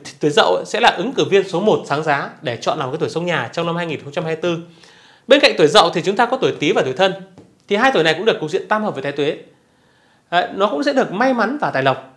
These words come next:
Đó. Khẩu quyết là gì? Chi hợp tuế niên, can hợp mệnh, tài quan ấn phúc nhập nội đường, thiên tăng tuế nguyệt, nhân tăng thọ, xuân mãn càn khôn, phúc mãn môn. Đó. Vậy nên ba tuổi Thân, Dậu và tuổi Tý sẽ là ba tuổi cực kỳ sáng giá, được chọn làm cái tuổi xông nhà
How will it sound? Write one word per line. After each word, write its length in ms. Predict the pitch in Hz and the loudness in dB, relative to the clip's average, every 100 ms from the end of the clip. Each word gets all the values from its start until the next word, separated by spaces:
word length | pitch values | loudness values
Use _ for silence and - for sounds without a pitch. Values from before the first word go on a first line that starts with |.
| _ 135 | _ -8
Đó. 140 | 147 - - | -8 -10 -4
Khẩu 140 | 151 | 0
quyết 140 | 254 | 4
là 80 | 247 | 2
gì? 160 | 165 127 - _ _ | 2 -6 -10 _ _
Chi 180 | - 269 | 0 4
hợp 220 | 208 - | 4 2
tuế 100 | 143 | 0
niên, 280 | 208 220 214 | 2 0 2
can 160 | 233 208 | 0 0
hợp 160 | 135 | -2
mệnh, 160 | 139 - - _ - | -4 -4 -12 _ -2
tài 160 | 135 - | 0 2
quan 160 | 196 | -2
ấn 180 | 190 156 | -2 -6
phúc 160 | 165 254 170 | -6 -6 -6
nhập 180 | 135 | -6
nội 140 | 143 151 | -6 -4
đường, 340 | 139 113 104 - _ _ | -2 -4 -8 -20 _ _
thiên 200 | 269 240 | -2 2
tăng 180 | 240 233 | 2 0
tuế 80 | 254 | -2
nguyệt, 220 | 214 139 - | 0 -2 -2
nhân 180 | 165 202 | -4 -2
tăng 160 | 202 196 | -4 2
thọ, 300 | 180 - - | 0 0 -8
xuân 200 | - 196 | -6 -4
mãn 220 | 170 233 | -4 -4
càn 160 | - 214 180 | -6 -6 -6
khôn, 200 | 175 175 | -6 -6
phúc 100 | 202 | -6
mãn 160 | 160 | -4
môn. 160 | 180 170 - _ _ _ _ _ _ _ | -2 -4 -8 _ _ _ _ _ _ _
Đó. 220 | 131 143 - - _ | -4 -4 -8 -20 _
Vậy 120 | 247 | 6
nên 160 | 277 262 | 6 8
ba 140 | 285 285 | 6 6
tuổi 300 | 175 131 147 | 4 2 2
Thân, 160 | 277 185 - - | 2 2 -2 -14
Dậu 300 | 160 202 - 160 | 2 2 4 2
và 80 | |
tuổi 140 | 143 127 | 2 0
Tý 280 | 143 220 311 - | 0 -2 -4 -10
sẽ 140 | - | -4
là 60 | 220 | -2
ba 180 | 185 214 | 0 0
tuổi 140 | 139 120 - | -2 -4 -4
cực 120 | 165 - | -4 -2
kỳ 160 | 160 127 | -4 0
sáng 200 | 135 151 | -2 2
giá, 280 | 139 156 - - _ - | 0 0 -6 -20 _ 0
được 200 | 208 - | 0 4
chọn 200 | 233 185 | 0 2
làm 160 | 180 | 0
cái 100 | 160 - | 0 0
tuổi 160 | 131 | -2
xông 260 | - 254 233 | 0 -2 2
nhà 320 | 202 147 | 2 0